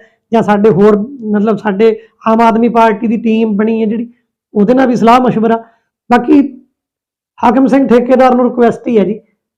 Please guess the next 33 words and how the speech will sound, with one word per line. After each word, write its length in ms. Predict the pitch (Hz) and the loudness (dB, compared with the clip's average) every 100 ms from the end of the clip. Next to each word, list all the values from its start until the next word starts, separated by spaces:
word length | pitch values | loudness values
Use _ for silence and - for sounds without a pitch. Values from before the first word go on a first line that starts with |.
| _ | _
ਅਸੀਂ 220 | 208 226 247 | -4 -2 -2
ਤੁਹਾਡਾ 320 | 190 202 233 | -2 2 0
ਬਹੁਤ 580 | 185 185 247 269 277 254 | 2 2 4 4 2 0
ਵਧੀਆ 340 | 196 208 277 | -2 -2 -2
ਤਰੀਕੇ 420 | - 247 - 240 | -2 -4 -4 -6
ਨਾਲ 220 | 214 214 | -4 -4
ਸਾਥ 300 | 220 202 185 | -4 -2 -2
ਦਿੱਤਾ 280 | 175 175 220 214 _ _ _ _ | -4 -8 -8 -12 _ _ _ _
ਤੇ 80 | 233 | -2
ਇਵੇਂ 320 | 233 220 233 | 2 2 2
ਹੀ 60 | 240 | 2
ਸਾਡਾ 280 | 226 202 220 | 0 0 0
ਮੂਹਰਲੇ 380 | 185 208 247 | 2 2 2
ਸਮੇਂ 240 | 220 202 202 | 2 0 -2
'ਚ 80 | 196 | -4
ਸਾਥ 280 | - 196 | -2 -2
ਦੇਣਾ, 220 | 180 202 214 - _ _ _ _ _ | 0 -2 -4 -8 _ _ _ _ _
ਤੇ 160 | 202 | 0
ਤਾਂ 240 | 190 220 226 | 2 0 2
ਜੋ 140 | 226 | 2
ਅਸੀਂ 180 | 233 233 | 2 2
ਆਪਣੇ 300 | 220 220 233 | 0 0 -2
ਪਿੰਡ 280 | 233 226 208 | 0 -2 0
ਦੀ 120 | 220 | 0
ਨੁਹਾਰ 440 | 240 202 226 185 | 0 0 -2 -2
ਬਦਲ 280 | 185 185 202 | -4 -2 -2
ਸਕੀਏ। 320 | 208 - 220 214 _ _ - | -4 -10 -12 -12 _ _ 0
ਔਰ 80 | 240 | 2
ਅਸੀਂ 140 | 220 | 2
ਤੁਹਾਡੇ 380 | 240 262 202 240 | 2 0 4 2
ਕਰਕੇ 460 | 247 240 240 254 247 | 4 0 0 0 2
ਹੀ 240 | 240 262 | 2 0
ਇਹ 320 | 254 220 233 | 2 2 2